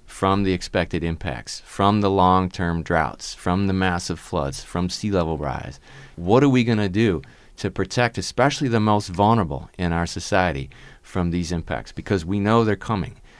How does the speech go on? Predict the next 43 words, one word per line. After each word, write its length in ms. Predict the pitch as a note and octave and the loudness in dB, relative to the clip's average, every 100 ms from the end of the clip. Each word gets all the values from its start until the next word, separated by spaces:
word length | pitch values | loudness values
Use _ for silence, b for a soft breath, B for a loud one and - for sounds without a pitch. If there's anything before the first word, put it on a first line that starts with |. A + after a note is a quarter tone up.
| b | b
So 260 | - F2 E2 | -10 -4 -2
we 240 | E2 D#2 | -2 -2
better 240 | E2 G2+ A2 | 0 0 0
figure 300 | - F#2+ F#2 | 0 0 2
out 160 | F2 | 2
what 140 | E2 E2+ | 0 -6
to 80 | D#2 | -4
do 180 | F2+ | -4
about 280 | F#2 D#2 C2+ | -2 -2 -4
it. 100 | C2 - B B | -6 -12 B B
And 200 | - E2+ | -6 0
that's 200 | A#2 D3 | 2 2
a 60 | G2 | 0
place 380 | - G2 F#2 F#2+ | 0 0 0 -4
where 200 | E2+ D#2+ | -4 -4
we 200 | E2+ F#2+ | -2 -2
need 240 | G2 F2 | 0 -2
investment. 500 | D#2+ D#2+ D#2 - C2+ - - - | -2 -4 -4 -6 -10 -12 -18 -6
And 200 | E2+ E2+ | -4 -2
it's 200 | E2+ - | -4 -2
not 220 | G2+ G#2 | -2 -2
just 220 | E2 A2+ | 0 -2
science. 460 | - F#2+ E2 F2 - | 0 0 0 -4 -6
I-, 60 | E2 | -8
it 260 | C#2 F2 | -4 -2
is 140 | F#2+ G#2+ | 0 0
science, 340 | G2+ F2+ E2+ | -2 -2 -4
but 160 | - E2+ | -4 -4
it's 180 | E2 | -2
also, 460 | G2 F#2 - F2 D#2 B B B B | 2 2 2 -2 -2 B B B B
you 80 | F#2 | -6
know, 120 | F2 | -4
we 140 | E2 G#2 | -2 0
need 160 | A2 | 0
to 60 | F#2 | 0
strengthen 600 | - - G2+ - F2+ D2 C2+ | -2 0 0 0 -4 -4 -2
public 300 | G#2 F2+ E2+ | 0 0 0
services. 640 | G2 F2 F2 F#2+ F2 E2 | 0 0 -2 -4 -4 -6
We 220 | - E2+ G2 | -10 -4 -2
need 140 | F#2+ | -2
to 60 | F#2 | -4
strengthen 600 | - F#2 E2+ F2+ E2+ C#2 _ _ _ _ - - | -4 -4 -4 -4 -4 -8 _ _ _ _ -20 -12
planning 560 | - A2 A2+ A2 A#2+ | 0 4 4 4 0